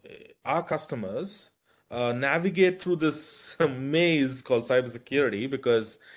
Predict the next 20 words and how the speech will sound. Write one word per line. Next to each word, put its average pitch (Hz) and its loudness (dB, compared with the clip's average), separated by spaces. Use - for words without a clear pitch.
it 151 6
is 175 8
not 165 6
something 147 0
that 131 4
is, 123 -2
uh, 117 4
uh, 117 0
uh, 117 -4
a - -4
s-, - -10
one 147 -2
size 135 0
fits - -6
all 131 4
solution. 139 -2
There's 143 2
no 147 0
such - -2
thing, - -6